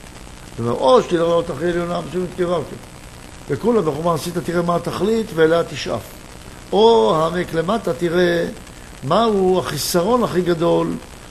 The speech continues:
שאתה חש, שאתה מרגיש, שקיים בך, שזה למטה. וזהו סוד שכתוב, שאל לך אות מעם השם למעלה, אלוקיך, חיסרון, דין, למטה.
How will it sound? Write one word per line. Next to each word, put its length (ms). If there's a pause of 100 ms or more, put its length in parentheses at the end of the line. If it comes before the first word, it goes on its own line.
שאתה 300
חש, 360
שאתה 220
מרגיש, 460 (320)
שקיים 480
בך, 300 (420)
שזה 340
למטה. 400 (560)
וזהו 260
סוד 200
שכתוב, 500 (160)
שאל 380
לך 220
אות 360 (540)
מעם 520 (280)
השם 600 (760)
למעלה, 580 (520)
אלוקיך, 540 (680)
חיסרון, 600
דין, 360
למטה. 440